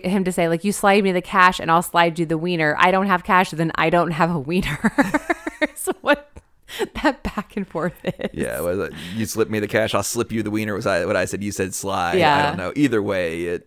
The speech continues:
Speaker 1: It, yeah, it has some whatever. Then we get to a frat party.
Speaker 2: I said, "Frat parties in the Huey Lewis era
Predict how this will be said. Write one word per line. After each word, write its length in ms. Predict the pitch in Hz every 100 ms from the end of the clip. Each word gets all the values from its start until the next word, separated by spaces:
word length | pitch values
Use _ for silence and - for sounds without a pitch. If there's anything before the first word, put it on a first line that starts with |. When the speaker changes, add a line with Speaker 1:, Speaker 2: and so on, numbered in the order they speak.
| -
Speaker 1:
It, 220 | 202 175
yeah, 240 | 185 71
it 180 | 110 185
has 380 | 202 180 185 - -
some 440 | - 156 151 147 143 -
whatever. 680 | 143 143 131 98 92 160 196 185 _ _ _ _ _ _ -
Then 220 | 240 262
we 160 | 269 247
get 180 | 240
to 100 | -
a 60 | 220
frat 260 | - 170 -
party. 400 | - - - 175 _ _ - _ -
Speaker 2:
I 120 | 117
said, 220 | 160 98 - -
"Frat 340 | - 165 -
parties 300 | 165 165 160
in 60 | 127
the 60 |
Huey 360 | 107 - 139 123
Lewis 340 | 113 110 101 -
era 500 | 98 95 85 78